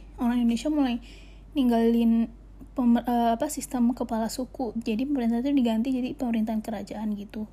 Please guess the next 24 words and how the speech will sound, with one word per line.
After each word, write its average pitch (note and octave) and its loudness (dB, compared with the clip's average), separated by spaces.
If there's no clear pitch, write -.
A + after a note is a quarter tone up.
yang A3 0
turun-temurun. G#3 -4
Terus - -6
ada B3 0
di B3 2
bidang A3 2
sosial, A3+ -6
tata A#3+ 0
kehidupan B3 2
sosial C4 -4
masyarakat A#3+ 0
itu C#4+ -2
beda A#3+ 0
jadinya. A3+ 0
Terus B3+ -2
contohnya A#3+ -2
gini, A3 0
di A#3+ 4
masyarakat A#3+ 0
Hindu B3 2
ada, B3+ 2
ada A#3 4
sistem B3+ 0
kasta - -8